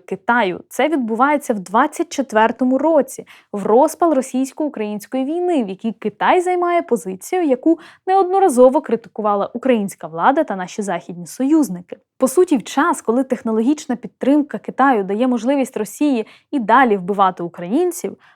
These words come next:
першого січня дві тисячі двадцять четвертого року вітчизняний журнал із столітньою історією публікує колонку, її вже знесли,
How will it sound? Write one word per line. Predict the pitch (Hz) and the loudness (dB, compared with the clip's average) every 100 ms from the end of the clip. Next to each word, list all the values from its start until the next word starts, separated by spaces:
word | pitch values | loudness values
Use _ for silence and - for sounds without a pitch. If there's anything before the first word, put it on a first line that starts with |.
| _ | _
першого | 294 311 - 208 | 2 2 2 -2
січня | 202 311 294 - 180 | 0 -2 -2 -6 -4
дві | 247 | 0
тисячі | 349 339 262 220 | 0 0 -2 -8
двадцять | 175 233 311 311 | 0 0 0 -4
четвертого | 247 226 226 233 185 | -6 0 0 0 -6
року | 170 269 311 190 | 0 0 0 -6
вітчизняний | 190 - 269 330 349 330 | -8 -6 -4 -2 0 0
журнал | 269 240 240 294 - | 0 0 0 0 -2
із | 262 226 | -4 -4
столітньою | - - 302 277 262 185 160 | -8 0 2 2 0 -6 -14
історією | 147 - 294 349 349 349 349 - - _ | -14 -6 0 2 2 2 -2 -10 -20 _
публікує | 247 302 330 269 | -2 0 2 2
колонку, | - 202 226 370 392 359 | 2 0 2 2 0 -2
її | 302 277 277 | 0 0 0
вже | 269 262 | -2 -2
знесли, | 254 262 - 269 | -2 -4 -2 -4